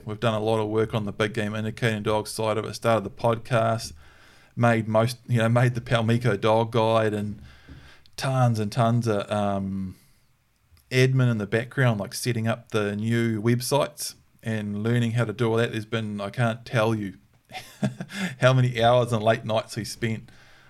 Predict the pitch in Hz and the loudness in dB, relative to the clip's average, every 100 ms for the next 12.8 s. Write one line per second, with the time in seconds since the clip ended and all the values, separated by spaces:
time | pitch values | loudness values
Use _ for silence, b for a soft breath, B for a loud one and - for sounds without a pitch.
0 | b - 101 101 101 110 120 117 104 98 | b -4 -2 0 2 2 2 0 -2 0
1 | 110 - 110 107 101 - 113 107 98 - | -4 -2 2 2 0 -2 0 0 -4 -12
2 | - _ _ _ _ _ _ _ _ _ | -20 _ _ _ _ _ _ _ _ _
3 | _ _ - - 110 104 104 95 - - | _ _ -20 -6 -2 -2 -2 -4 -8 -2
4 | 117 110 110 107 104 98 107 104 101 - | 2 2 0 -4 -4 -4 -4 -4 -6 -8
5 | 117 107 101 104 104 110 107 107 - 110 | -6 -2 -2 -2 -2 -4 -4 -4 -2 -2
6 | 104 101 101 101 107 110 107 104 101 98 | 0 -2 -2 0 0 2 -2 -2 -4 -6
7 | - b b b b b b b - 113 | -10 b b b b b b b -8 -4
8 | 104 101 98 98 92 113 - 131 113 110 | -2 -2 -4 -6 -10 -14 -2 2 2 0
9 | - 120 98 110 107 120 113 98 - 110 | -2 -2 0 2 2 2 -4 -4 0 0
10 | 113 - 110 110 113 120 113 101 98 - | 0 -2 0 0 -4 -6 -8 -8 -10 -14
11 | b b b b b - 131 117 104 - | b b b b b 0 2 2 -4 2
12 | 127 123 143 139 135 135 127 - | 2 2 2 4 4 2 -2 -10